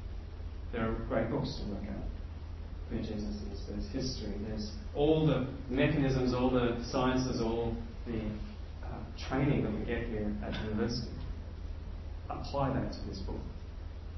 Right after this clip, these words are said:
Because we desperately need to work out who Jesus is. Will we Welcome Jesus now to heal us. Welcome Jesus as the Christ,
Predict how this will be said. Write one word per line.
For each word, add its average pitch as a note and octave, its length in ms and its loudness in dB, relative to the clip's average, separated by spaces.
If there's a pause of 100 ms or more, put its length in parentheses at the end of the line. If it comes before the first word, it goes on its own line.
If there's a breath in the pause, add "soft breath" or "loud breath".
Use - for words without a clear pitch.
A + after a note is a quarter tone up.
(840)
Because A2 260 -4
we A2+ 120 -2
desperately G#2+ 520 0
need G#2 160 0
to G#2 60 -4
work G#2 120 -2
out G#2 240 -2
who - 60 -6
Jesus - 300 -4
is. - 200 -6 (2250)
Will D#3 280 6
we D3 380 8 (500)
Welcome D3 540 6
Jesus C3 480 4
now G#2 360 2 (720)
to B2+ 100 -2
heal C3 320 4 (140)
us. G2+ 440 -2 (1200)
Welcome B2+ 460 6
Jesus A#2 360 2
as A#2+ 220 0
the A#2+ 60 -2 (100)
Christ, G#2 520 0